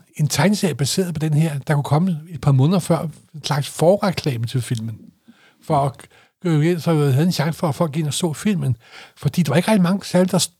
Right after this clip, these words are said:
der, der, der stolede på det her filmprojekt, som ham der, der jo faktisk havde lavet, øh, American Graffiti, der var blevet en af de mest indtjenende film nogensinde.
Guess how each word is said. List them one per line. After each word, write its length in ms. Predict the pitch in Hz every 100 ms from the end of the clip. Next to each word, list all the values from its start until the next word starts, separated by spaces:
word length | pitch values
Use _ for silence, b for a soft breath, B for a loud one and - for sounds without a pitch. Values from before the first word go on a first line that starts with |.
| -
der, 480 | 151 - - - 160
der, 200 | 165 143
der 240 | 139 143
stolede 420 | - 139 165 214
på 80 | -
det 140 | 151 151
her 120 | 160
filmprojekt, 640 | - 170 - 156 151 127
som 160 | - 131
ham 180 | 123 135
der, 240 | 151 117 113 - _ _ _ _
der 100 | 139
jo 60 | 131
faktisk 260 | 110 160 147
havde 120 | 117
lavet, 300 | 120 143 139 113 113
øh, 80 | 110
American 320 | 113 139 143
Graffiti, 360 | 131 - 139
der 100 | 143
var 80 | 123
blevet 200 | 120 127
en 60 | 123
af 60 |
de 60 | 127
mest 140 | 127
indtjenende 400 | - 135 - 123
film 220 | 113 131 117
nogensinde. 560 | 113 135 - 127 135